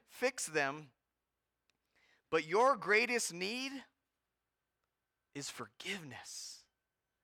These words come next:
Your greatest need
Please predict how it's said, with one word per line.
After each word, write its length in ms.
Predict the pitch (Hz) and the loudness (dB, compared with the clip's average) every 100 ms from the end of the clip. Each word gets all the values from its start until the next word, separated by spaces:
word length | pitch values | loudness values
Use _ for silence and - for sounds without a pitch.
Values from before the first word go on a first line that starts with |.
| _ _ _ _ _ - | _ _ _ _ _ -18
Your 440 | 139 208 254 254 220 | -2 4 6 6 4
greatest 640 | 151 190 233 233 202 - | 2 4 4 4 0 -2
need 500 | 170 220 233 226 196 | -6 -6 -4 -6 -8